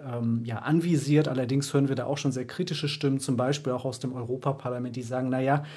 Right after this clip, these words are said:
auch diese Streitschlichtungsmechanismen, so wie wir sie lesen,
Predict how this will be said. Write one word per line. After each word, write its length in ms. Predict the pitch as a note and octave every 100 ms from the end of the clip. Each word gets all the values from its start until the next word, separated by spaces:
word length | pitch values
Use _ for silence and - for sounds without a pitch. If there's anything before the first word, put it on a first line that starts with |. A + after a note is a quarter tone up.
| - -
auch 160 | C#3+
diese 180 | D3 B2+
Streitschlichtungsmechanismen, 1500 | C3+ - C3+ D#3+ - D#3 D3 C#3+ C3+ C3 B2 C#3 D#3 D3 C3+
so 200 | C#3 D3
wie 120 | C#3
wir 140 | C3
sie 140 | B2 B2
lesen, 480 | A#2 C3+ C#3 C3